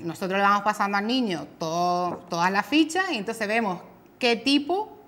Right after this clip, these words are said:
de dislalia tiene y en qué fonema falla, ¿vale? No sé cuál tenemos, fresa. Mm, muy pocos dicen fresa. A lo mejor si hay problemas en la S o en la, o en la trabada, te dice fresa,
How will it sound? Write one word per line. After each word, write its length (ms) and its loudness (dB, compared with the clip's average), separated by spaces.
de 360 2
dislalia 540 4
tiene 500 -2
y 320 0
en 140 0
qué 180 -2
fonema 520 2
falla, 580 2
¿vale? 360 4
No 100 -8
sé 140 -8
cuál 160 -6
tenemos, 360 -6
fresa. 540 0
Mm, 300 -4
muy 240 0
pocos 320 4
dicen 280 -4
fresa. 460 -2
A 140 2
lo 80 -2
mejor 280 0
si 120 -6
hay 80 0
problemas 540 2
en 240 -2
la 200 2
S 540 -2
o 160 -2
en 160 0
la, 600 0
o 100 -6
en 80 -4
la 100 0
trabada, 560 4
te 80 -2
dice 420 -4
fresa, 400 0